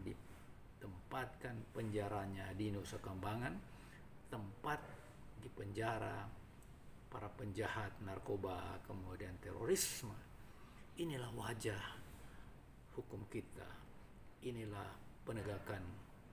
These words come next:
hukum yang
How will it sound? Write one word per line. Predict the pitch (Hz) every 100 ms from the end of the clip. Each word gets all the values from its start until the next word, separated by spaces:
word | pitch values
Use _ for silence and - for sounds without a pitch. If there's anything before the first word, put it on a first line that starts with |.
| - - - - - - - - - - -
hukum | 160 - 151 113 - - - - - -
yang | -